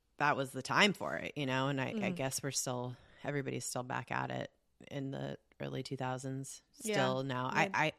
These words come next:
Speaker 1: I've had two friends call me in the past, like, couple months who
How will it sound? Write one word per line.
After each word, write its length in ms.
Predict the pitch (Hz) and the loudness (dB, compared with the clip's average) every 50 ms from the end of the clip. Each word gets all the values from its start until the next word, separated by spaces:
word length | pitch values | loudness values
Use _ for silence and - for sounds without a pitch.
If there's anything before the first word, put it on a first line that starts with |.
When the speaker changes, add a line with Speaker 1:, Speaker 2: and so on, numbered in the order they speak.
| - - - - - - - - - | -10 -20 -20 -20 -20 -20 -14 2 4
Speaker 1:
I've 100 | 170 175 | 6 12
had 200 | 214 202 - - | 12 12 10 10
two 260 | - - 208 175 170 | 4 4 6 6 6
friends 560 | - - 160 147 135 139 151 151 147 - - - | 6 6 6 6 6 4 2 -2 -2 -6 -8 -4
call 220 | - - 147 143 | 0 2 2 2
me 160 | 139 143 143 139 | 2 2 0 0
in 100 | 139 139 | 0 -2
the 60 | 131 | -2
past, 360 | - 135 120 107 135 - - 143 | 0 0 0 0 0 -4 -4 -4
like, 160 | 135 131 _ | -4 -4 _
couple 260 | - 143 131 139 135 131 | -8 -8 -4 -4 -4 -4
months 360 | 127 127 135 135 - - - | -4 -4 -6 -8 -8 -6 -6
who 260 | 147 131 135 135 | -4 -4 -4 -4